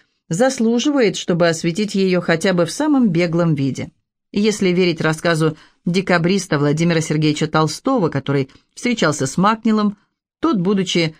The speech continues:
бедным молодым человеком, избрал специальность медика и в погоне за большим окладом поступил на службу Остинской компании, но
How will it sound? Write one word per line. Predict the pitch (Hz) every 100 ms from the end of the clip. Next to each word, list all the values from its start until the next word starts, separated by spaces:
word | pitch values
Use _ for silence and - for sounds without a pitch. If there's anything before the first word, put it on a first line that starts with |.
| _ -
бедным | 170 165 143
молодым | 143 147 147 147
человеком, | - 190 254 294 262 233 - _
избрал | - 214 269 311
специальность | 294 214 - 214 196 180
медика | 226 294 202 180 151 - _ _ _
и | 196 185
в | 175
погоне | 202 202 247 220
за | 190
большим | 190 185 196 196
окладом | 196 262 247
поступил | 214 185 202 240 247
на | 202 185
службу | 233 226 208 214 - _
Остинской | 240 233 - 202 - 185
компании, | 202 208 202 160 143 139 - _ _ _ _
но | 208 208 180